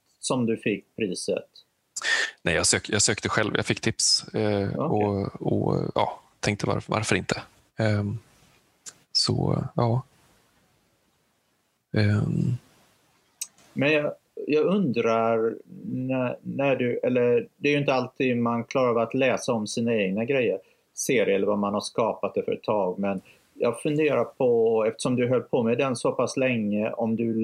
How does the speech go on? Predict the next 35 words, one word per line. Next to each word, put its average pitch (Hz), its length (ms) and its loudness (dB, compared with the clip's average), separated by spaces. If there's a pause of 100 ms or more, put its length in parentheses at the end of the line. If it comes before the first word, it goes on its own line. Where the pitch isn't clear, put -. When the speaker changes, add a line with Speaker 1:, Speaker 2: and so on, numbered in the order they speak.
(120)
Speaker 1:
läser 123 380 0
om 101 260 0
den 120 160 2
lite, 139 400 0 (240)
får 123 160 2
du 113 360 0 (240)
flashbacks - 1400 -2
till 147 120 0
olika 120 380 0
perioder 113 460 -2
i - 20 0
ditt 151 220 -2
liv 95 280 -2 (380)
också? - 340 -6 (1000)
Speaker 2:
Eh, 95 520 2
det 110 80 -2
tror - 160 0
jag 110 80 0
sä-, - 560 2
ja, 117 360 0
det, 120 280 0 (220)
senast 120 320 0
jag 143 80 0
läste 110 240 0
den - 100 -4
så - 340 2
fick - 260 -2
jag 110 80 4
det. 113 40 2
Jag - 100 0
kan 98 120 2
liksom 92 180 2
minnas 90 320 2
väldigt - 180 0
tydligt. 90 520 0